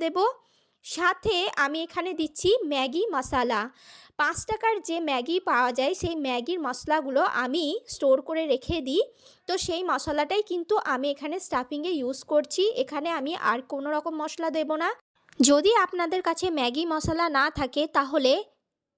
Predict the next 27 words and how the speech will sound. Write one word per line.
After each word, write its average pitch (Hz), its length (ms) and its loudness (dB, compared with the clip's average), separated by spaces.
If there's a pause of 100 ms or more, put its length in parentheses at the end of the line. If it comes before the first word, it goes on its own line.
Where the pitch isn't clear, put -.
(100)
কালো 294 280 2 (100)
মরিচের 311 480 0
গুঁড়োও 285 280 4 (120)
এখানে 277 260 -6 (140)
দিতে 277 200 0 (120)
পারেন। 208 300 -4 (720)
ঢাকনাটি 349 480 0 (120)
দিয়ে 320 140 -2 (100)
কিন্তু 359 200 -4 (160)
লো 277 100 4 (120)
মিডিয়াম 339 360 -4
ফ্লেমে 277 320 0 (220)
আমরা 254 240 0 (180)
সমস্ত 294 380 -8 (240)
উপকরণগুলিকে, 285 800 -2 (100)
মানে 240 160 -2 (100)
সবজিগুলোকে 311 600 -4 (120)
সিদ্ধ 247 200 -8 (140)
করে 294 220 2
নেব। 233 140 -2 (560)
যেহেতু 285 340 -4 (100)
এখানে 302 240 -6 (140)
কম 240 180 0 (100)
তেলে 349 200 -2 (100)
করছি, 254 300 0 (120)
তাই 285 140 0 (100)
আমাদের 262 260 -4